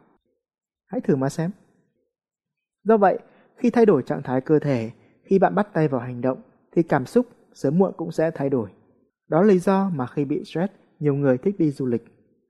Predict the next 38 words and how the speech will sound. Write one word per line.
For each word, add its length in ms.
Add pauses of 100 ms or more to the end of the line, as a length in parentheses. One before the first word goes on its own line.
(840)
Song 200
thật 160
ra, 260 (340)
bạn 140
không 140
cần 160
phải 140
tốn 200
tiền 240
đi 140
du 120
lịch, 180 (420)
chỉ 80
cần 240
ngồi 180
dậy, 180 (320)
làm 220
một 120
thứ 140
gì 120
đó 160
khác 300
đi 200 (320)
và 120
làm 200
nó 260
thật 180
tập 180
trung, 220 (440)
là 120
tự 160
nhiên 240 (260)
trạng 180
thái 140
cảm 180
xúc 180
của 80
bạn 180